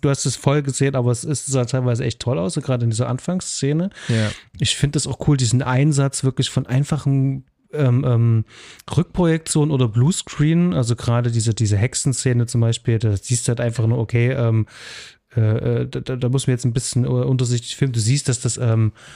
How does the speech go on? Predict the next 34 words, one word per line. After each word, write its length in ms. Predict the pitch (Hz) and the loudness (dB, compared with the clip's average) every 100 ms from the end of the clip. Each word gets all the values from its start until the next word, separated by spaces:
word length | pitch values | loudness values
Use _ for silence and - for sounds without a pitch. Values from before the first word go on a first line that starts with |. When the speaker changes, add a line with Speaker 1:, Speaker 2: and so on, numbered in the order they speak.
| - _ _ _ _ _ - | -20 _ _ _ _ _ -4
Speaker 1:
dass 140 | 110 | -2
das 160 | - 110 | 0 -2
eingefügt 640 | - 117 160 - 127 - | 2 2 2 4 2 4
ist, 300 | 123 - - | 2 2 0
das 120 | 110 - | 0 0
siehst 220 | 117 - | 0 2
du 60 | |
halt 140 | 113 101 | 2 2
voll 320 | - 113 139 | 2 4 4
und 120 | 120 | 2
trotzdem 380 | 113 120 - 123 | 2 0 2 2
fetzt 260 | - - - | 2 -2 0
das 120 | 147 | 0
irgendwie. 260 | 131 113 107 | 2 2 2
Das 160 | 107 | 2
fühlt 160 | - 139 | 0 0
sich 100 | 143 | 2
dadurch, 360 | 120 120 127 - | 0 0 -2 2
ähm, 240 | 123 127 - | 2 2 -2
erst 280 | 127 127 - | -4 -4 0
recht 180 | 143 185 | -2 -2
so 100 | - | -4
ein 40 | 135 | -2
bisschen 280 | 120 - | -2 -2
fremd 320 | 107 117 104 110 | -2 0 0 2
an. 160 | 98 | 2
Speaker 2:
Genau, 240 | 98 123 120 | 2 2 0
das 160 | 113 | 0
Lustige 380 | 127 143 135 123 | -2 0 0 0
ist, 240 | 120 - - _ - - | 0 -4 -14 _ -18 -8
dadurch, 260 | - 110 113 | -2 0 0
dass 220 | - 113 | 0 0
es 140 | 123 - | -2 0
ja 380 | 117 107 104 | 0 0 0